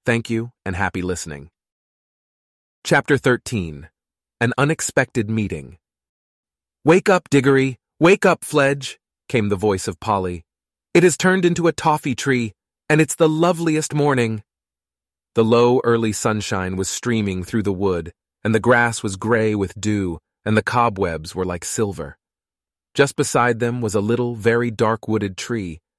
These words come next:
about the size of an apple tree. The leaves were whitish and rather papery, like the herb called honesty,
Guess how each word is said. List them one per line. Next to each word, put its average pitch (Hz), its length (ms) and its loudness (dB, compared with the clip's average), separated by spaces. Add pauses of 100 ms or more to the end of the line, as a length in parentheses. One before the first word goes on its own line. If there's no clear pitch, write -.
(160)
about 113 240 0
the 107 80 -4
size 107 400 -2
of 101 80 -2
an 104 80 -2
apple 107 300 -4
tree. 76 400 -10 (680)
The 123 80 2
leaves 120 420 0
were 110 160 0
whitish 104 540 -2
and 92 100 -4
rather 101 280 -2
papery, 82 580 -8 (320)
like 113 160 0
the 117 160 0
herb 117 320 4
called 98 360 -2
honesty, 98 600 -6